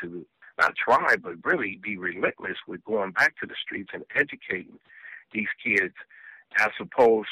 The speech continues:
to, uh, as opposed to being, "Yeah, come along, sign, sign here," because music has become, I used, also used the Pinocchio story. Pinocchio needed to go to school and all that, but then the circus came to town. And when the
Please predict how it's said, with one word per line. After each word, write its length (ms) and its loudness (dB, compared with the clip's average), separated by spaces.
to, 220 -4
uh, 420 2
as 180 6
opposed 400 4
to 60 -10
being, 360 0
"Yeah, 220 8
come 160 6
along, 560 10
sign, 460 8
sign 260 8
here," 220 8
because 400 4
music 460 6
has 140 4
become, 440 2
I 120 8
used, 380 2
also 340 6
used 280 -2
the 60 -12
Pinocchio 640 0
story. 460 -8
Pinocchio 480 2
needed 380 4
to 80 -10
go 180 0
to 80 -6
school 400 2
and 140 -2
all 260 8
that, 240 6
but 160 -8
then 140 0
the 80 -6
circus 300 2
came 220 -8
to 60 -14
town. 500 -6
And 80 -14
when 120 -10
the 60 -10